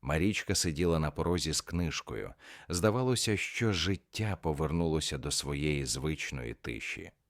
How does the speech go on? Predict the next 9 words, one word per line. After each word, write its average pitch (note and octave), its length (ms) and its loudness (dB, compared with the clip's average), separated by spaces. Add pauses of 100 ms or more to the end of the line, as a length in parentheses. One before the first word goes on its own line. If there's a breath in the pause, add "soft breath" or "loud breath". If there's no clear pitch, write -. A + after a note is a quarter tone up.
(280)
Та G2+ 220 6
близько F2+ 480 2
полудня F#2+ 600 4
щось A#2 360 2
змінилося. E2+ 960 0 (420)
Вітер D#2+ 440 0
стих, - 500 -6 (220)
птахи C#2+ 460 -4
замовкли. C2+ 720 -6